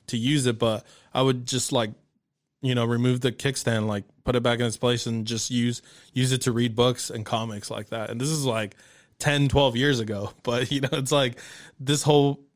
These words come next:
it's, like, now turning into where most people are doing that. And, you know, like,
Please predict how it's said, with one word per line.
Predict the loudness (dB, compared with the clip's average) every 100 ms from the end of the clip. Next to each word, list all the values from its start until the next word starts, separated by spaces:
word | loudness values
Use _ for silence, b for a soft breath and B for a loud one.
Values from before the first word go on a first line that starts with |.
| _ -2
it's, | 0 2
like, | 2 2 2
now | 0 2 2 0 -2
turning | 0 2 2
into | 2 0 0 0
where | 0 0 -2
most | 0 2 2 0
people | -2 0
are | -2
doing | -2 -2 -2
that. | -4 -8 B B -2
And, | 2
you | 4
know, | 6
like, | 6 6